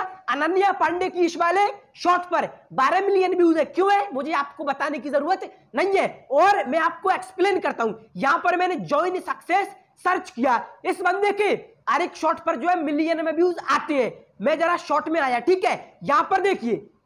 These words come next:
इसके हर एक short पर million में views इसीलिए आते हैं क्योंकि ये अपने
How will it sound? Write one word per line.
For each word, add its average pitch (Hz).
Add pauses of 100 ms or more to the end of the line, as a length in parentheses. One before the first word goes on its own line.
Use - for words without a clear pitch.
इसके 294
हर 320
एक -
short 320
पर 339
million 285
में 311
views 320
इसीलिए 320
आते 240
हैं -
क्योंकि 370
ये 370
अपने 370